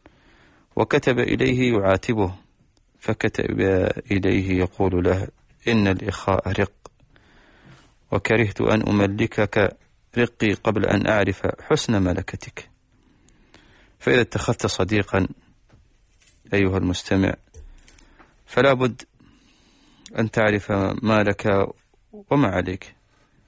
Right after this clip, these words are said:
فتقوم بواجب الأخوة الصادقة ولوازمها، فإن قمت بها فقد وفيت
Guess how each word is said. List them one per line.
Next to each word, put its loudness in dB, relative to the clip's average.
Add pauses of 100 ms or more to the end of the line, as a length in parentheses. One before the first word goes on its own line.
(280)
فتقوم 0
بواجب 0
الأخوة 0 (120)
الصادقة -2 (800)
ولوازمها، 2 (300)
فإن -2 (120)
قمت 0
بها 0
فقد -2
وفيت 0